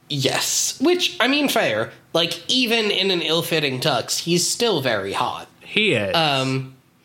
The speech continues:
Speaker 1: but, yeah, so they, they make out for a while, uh, until Garner comes down and interrupts them to tell Eddie, uh,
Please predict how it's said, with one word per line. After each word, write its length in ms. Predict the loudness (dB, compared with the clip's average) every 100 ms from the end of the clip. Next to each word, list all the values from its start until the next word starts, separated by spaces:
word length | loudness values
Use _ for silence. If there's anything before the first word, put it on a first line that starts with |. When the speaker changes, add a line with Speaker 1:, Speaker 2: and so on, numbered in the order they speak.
| -20 -20 -12 -2
Speaker 1:
but, 260 | 0 0 -6 -16 _ -4
yeah, 220 | 0 2
so 200 | 2 0
they, 380 | 2 2 0 -2
they 160 | 0 0
make 240 | 0 0
out 200 | 0 -2
for 120 | 0 0
a 60 |
while, 580 | 2 2 2 2 0 0
uh, 280 | -2 0 0 -2
until 360 | -2 0 0
Garner 340 | 2 2 2 0
comes 280 | 0 0
down 520 | 0 0 2 2 0 -4 -18 -16 -2
and 320 | 0 2 0 0
interrupts 580 | 0 2 2 0 -4
them 400 | -2 0 2 0
to 120 | -2 -2
tell 300 | 0 2 0
Eddie, 580 | 0 0 2 2 -2 -6 -20 -10 -2
uh, 600 | 0 2 2 0 0